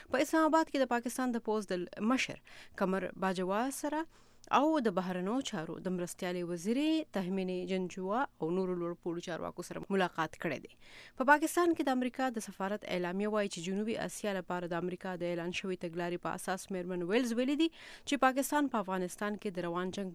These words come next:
په سوله ییز ختمولو کې رول لوبولی شي. اعلامیه وایي میرمن ویلز هم دغه راز په پاکستان کې دننه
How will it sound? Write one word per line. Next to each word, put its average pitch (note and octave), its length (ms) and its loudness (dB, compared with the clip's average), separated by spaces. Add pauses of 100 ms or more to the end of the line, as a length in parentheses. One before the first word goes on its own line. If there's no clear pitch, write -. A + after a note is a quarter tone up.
په A#3 140 0
سوله C#4+ 240 4
ییز E4+ 160 -2
ختمولو F3 440 0
کې F3 160 0
رول E3+ 240 -2
لوبولی E3 460 0
شي. C#3 120 -6 (520)
اعلامیه C#4 400 12
وایي D#4+ 260 12
میرمن G#3+ 380 6
ویلز A#3 240 4
هم G#3 160 6
دغه G3 180 4
راز C4 160 4
په G#3 140 0
پاکستان G3+ 420 2
کې F#3+ 120 0 (100)
دننه A3+ 420 4